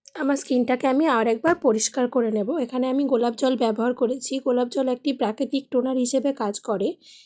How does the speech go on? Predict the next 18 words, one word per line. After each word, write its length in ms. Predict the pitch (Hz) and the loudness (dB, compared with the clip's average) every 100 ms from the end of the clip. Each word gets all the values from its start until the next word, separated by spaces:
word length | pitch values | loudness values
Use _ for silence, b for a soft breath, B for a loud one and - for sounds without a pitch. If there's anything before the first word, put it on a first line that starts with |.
| B | B
এটি 240 | - 254 302 | -4 0 2
ত্বকের 360 | 294 233 277 | 2 2 2
লোমকূপ 440 | 262 254 254 247 302 - | 4 4 2 0 -4 0
পরিষ্কার 420 | 233 226 - 254 | 0 0 -4 -2
করতে 320 | 277 262 277 | -2 -2 -2
সাহায্য 440 | 262 240 214 254 | 0 0 0 -2
করে 220 | 254 285 277 | -2 0 0
এবং 280 | 277 285 | 0 0
লোমকূপকে 720 | 262 262 277 277 311 302 - | 0 0 -2 -4 -6 -6 -6
সংকুচিত 640 | 294 254 233 233 294 285 294 | -6 -4 -4 -4 -4 -4 -2
করতে 380 | 277 226 - | -2 -2 -2
সাহায্য 440 | 254 254 220 214 247 | -4 -2 -4 -6 -8
করে, 240 | 247 294 392 B B B | -4 -4 -4 B B B
যার 260 | 208 233 254 | -2 0 0
ফলে 300 | - 285 302 | 2 4 4
ত্বক 280 | 294 302 302 | 2 0 0
মসৃণ 520 | 262 240 - 262 220 | 0 0 0 2 0
দেখায়। 360 | 190 190 208 | 0 -4 -12